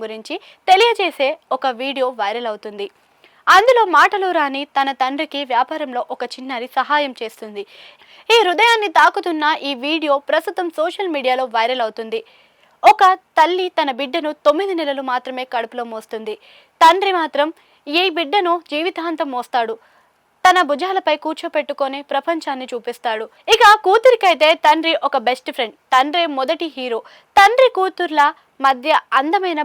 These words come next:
బంధాన్ని సాక్ష్యమిచ్చే అనేక వీడియోలు తరచుగా సోషల్ మీడియాలో షేర్ అవుతూనే ఉంటాయి. అయితే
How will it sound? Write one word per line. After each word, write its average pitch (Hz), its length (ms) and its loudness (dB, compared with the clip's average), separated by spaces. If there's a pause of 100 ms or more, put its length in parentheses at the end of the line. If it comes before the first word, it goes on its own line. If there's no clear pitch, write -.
(100)
బంధాన్ని 277 420 -6 (100)
సాక్ష్యమిచ్చే 254 560 -4 (220)
అనేక 330 220 -4 (140)
వీడియోలు 294 360 -6 (140)
తరచుగా 254 380 -4 (120)
సోషల్ 320 380 -6
మీడియాలో 240 380 -6
షేర్ 247 180 -6 (100)
అవుతూనే 233 340 -10 (100)
ఉంటాయి. 208 340 -8 (500)
అయితే 427 220 2